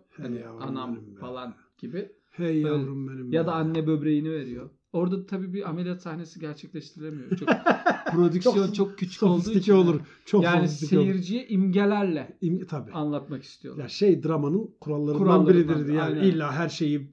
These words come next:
Speaker 1: motomot göstermeye
Speaker 2: Tabii,
Speaker 1: gerek
Speaker 2: böbrek
Speaker 1: yok.
Speaker 2: yok mesela. Kapya biber. Hani
Speaker 1: Hissettirmen
Speaker 2: ö-, daha
Speaker 1: yeter.
Speaker 2: şey, ö-,
Speaker 1: Tabii,
Speaker 2: aynen.
Speaker 1: hissettirmen yeterli.
Speaker 2: Onun için şey, prodüksiyon zayıf o.
Speaker 1: Peki senin şimdiye kadar hadi geçtik TikTok'u, miktok'u.
Speaker 2: Tamam.
Speaker 1: En, izlediğin en acıklı şey ne?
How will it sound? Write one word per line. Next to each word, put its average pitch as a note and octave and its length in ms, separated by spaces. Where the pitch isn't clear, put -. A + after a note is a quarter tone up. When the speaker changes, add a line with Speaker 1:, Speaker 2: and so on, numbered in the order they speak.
Speaker 1:
motomot D3+ 500
göstermeye D3 400
Speaker 2:
Tabii, D3+ 40
Speaker 1:
gerek E3 180
Speaker 2:
böbrek F3 240
Speaker 1:
yok. - 100
Speaker 2:
yok F3+ 180
mesela. - 180
Kapya D3 360
biber. A#2 280
Hani D3 160
Speaker 1:
Hissettirmen F3+ 600
Speaker 2:
ö-, - 20
daha A#3+ 140
Speaker 1:
yeter. A#3 100
Speaker 2:
şey, D3 80
ö-, - 20
Speaker 1:
Tabii, F3 180
Speaker 2:
aynen. F3+ 200
Speaker 1:
hissettirmen F#3 600
yeterli. A#3+ 560
Speaker 2:
Onun E3+ 220
için G3 260
şey, F#3 260
prodüksiyon D#3 580
zayıf D3+ 340
o. C3+ 200
Speaker 1:
Peki G3+ 260
senin A#3 260
şimdiye F3 400
kadar C3+ 200
hadi D#3 260
geçtik D#3+ 340
TikTok'u, C#3 360
miktok'u. C3+ 320
Speaker 2:
Tamam. C#3 220
Speaker 1:
En, B3 320
izlediğin A#3 520
en C#4 140
acıklı D3 400
şey A#2+ 280
ne? A2 80